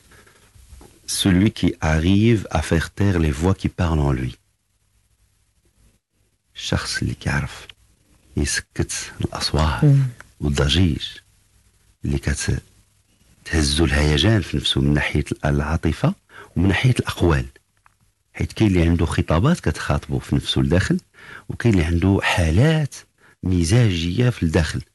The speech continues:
Speaker 1: جالس فرحان في عرس وغضبان وغض-، طالع الدم. وعلاش طالع الدم؟ ما عرفش. شتي ملي يلقى الإنسان في نفسه، وماشي في مرة واحدة،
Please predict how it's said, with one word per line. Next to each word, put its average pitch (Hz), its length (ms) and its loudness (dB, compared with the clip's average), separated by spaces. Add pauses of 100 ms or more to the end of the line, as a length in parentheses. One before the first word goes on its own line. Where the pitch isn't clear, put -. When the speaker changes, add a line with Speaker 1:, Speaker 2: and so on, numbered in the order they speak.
(420)
Speaker 1:
جالس 123 440 2
فرحان 120 400 0
في 120 140 -2
عرس 170 200 2
وغضبان 85 640 0
وغض-، 92 400 -2
طالع 104 200 2
الدم. 73 280 -2
وعلاش 131 240 2
طالع 110 160 2
الدم؟ 123 140 4
ما 92 80 2
عرفش. - 280 -14 (1200)
شتي - 220 -2
ملي 107 220 4
يلقى 135 240 0
الإنسان 92 420 0
في 90 180 0
نفسه، - 260 0 (1080)
وماشي 139 420 2
في 294 80 2
مرة 226 200 4
واحدة، 95 340 2